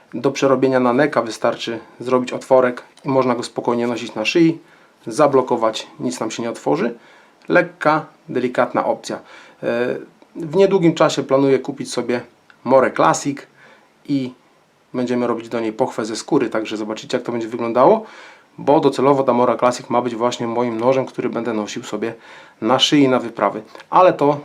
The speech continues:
za jakiś czas. Na tą chwilę widzicie to, co jest. E, moja puszka survivalowa wygląda tak, jak wygląda. Jest wyposażona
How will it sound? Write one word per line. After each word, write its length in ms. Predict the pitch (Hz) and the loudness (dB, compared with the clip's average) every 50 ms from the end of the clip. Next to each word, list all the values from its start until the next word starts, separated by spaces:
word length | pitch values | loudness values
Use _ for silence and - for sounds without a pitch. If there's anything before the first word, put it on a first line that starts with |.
| - | -12
za 360 | 127 110 120 123 123 127 127 123 - - - | -8 -2 2 4 4 4 2 0 -4 -10 -4
jakiś 360 | 123 120 107 - - 110 - | -2 -2 -2 -4 -8 -10 -10
czas. 300 | - - - - - - _ - - - _ _ _ _ _ _ _ _ - | -6 -8 -8 -8 -10 -16 _ -20 -20 -20 _ _ _ _ _ _ _ _ 0
Na 120 | 160 185 | 2 2
tą 140 | 180 170 147 | 4 2 0
chwilę 260 | 135 - 151 139 131 | 0 0 0 0 0
widzicie 460 | 120 127 127 127 123 - 120 110 107 107 - _ _ _ _ _ _ _ _ _ _ _ _ _ _ _ _ _ _ _ _ _ _ _ _ _ _ _ _ - | -2 -4 -10 -10 -8 -6 -4 -4 -4 -6 -10 _ _ _ _ _ _ _ _ _ _ _ _ _ _ _ _ _ _ _ _ _ _ _ _ _ _ _ _ -2
to, 140 | - 147 143 | 0 0 2
co 180 | - - 110 | 2 0 -2
jest. 460 | 117 139 170 175 165 - - - - - | 0 2 2 0 0 -4 -10 -16 -14 -12
E, 240 | 117 117 120 120 120 | -8 -6 -6 -6 -4
moja 280 | 120 127 151 151 139 | -2 0 2 4 2
puszka 400 | 131 - 139 135 - - 120 117 113 - - - | 2 2 -2 -6 -4 -2 -4 -4 -4 -6 -16 -16
survivalowa 840 | - - 131 120 120 117 110 113 117 120 117 110 113 113 110 110 - _ _ _ _ _ _ _ _ _ _ _ _ _ - - | -10 -8 -8 -6 -6 -4 -2 0 0 2 0 2 2 0 0 0 -6 _ _ _ _ _ _ _ _ _ _ _ _ _ -14 -6
wygląda 480 | - 131 127 131 123 117 110 110 107 - - _ _ _ _ - | -6 -2 0 0 0 2 0 -2 -2 -2 -8 _ _ _ _ 0
tak, 180 | 151 139 - | 0 0 0
jak 120 | 120 110 110 | -2 -6 -6
wygląda. 560 | 107 117 127 156 175 180 165 151 139 123 - - - - - - _ _ - - | -8 -4 2 2 4 4 4 4 2 2 0 -6 -20 -20 -20 -20 _ _ -4 2
Jest 220 | 151 156 139 - | 2 2 2 2
wyposażona 720 | 127 120 - 131 - - 120 120 120 117 113 113 107 107 | -4 -8 -8 -8 -4 -4 -4 -2 -2 -2 0 0 0 0